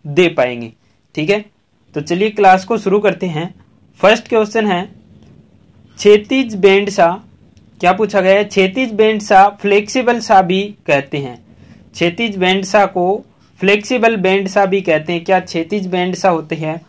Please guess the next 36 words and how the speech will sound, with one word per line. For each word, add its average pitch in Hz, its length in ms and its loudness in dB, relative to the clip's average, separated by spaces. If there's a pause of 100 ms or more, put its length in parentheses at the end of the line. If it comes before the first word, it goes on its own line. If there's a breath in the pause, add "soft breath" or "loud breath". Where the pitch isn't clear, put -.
(340 soft breath)
उसको 175 260 0
फ्लेक्सिबल 196 580 0
बैंड 190 260 4
सा 202 180 2
बोला 180 280 4
जाता 180 300 2
है? 160 200 -2 (560 soft breath)
तो 170 100 4
डियर 185 240 4
फ्रेंड, 214 240 -4
ये 202 140 0
हमारा 180 400 -2
सही 156 380 -6
है। 135 120 -6 (300)
क्षैतिज 160 420 -4
बैंड 190 280 -2
सा 196 140 0
को 190 160 -6
क्या 190 140 0
है? 190 60 4
फ्लेक्सिबल 180 600 -2
बैंड 170 260 -2
सा 170 140 2
भी 196 220 -6 (280 soft breath)
बोला 156 280 2
जाता 143 240 -2
है, 139 60 -6
क्योंकि 165 240 -6
हमें 185 240 -4
ट्रू 165 260 -2
और 180 180 0 (440 soft breath)
फॉल्स 170 320 2
इसमें 175 240 -4
चूज 147 280 -8
करने 123 260 -10
हैं। 113 160 -16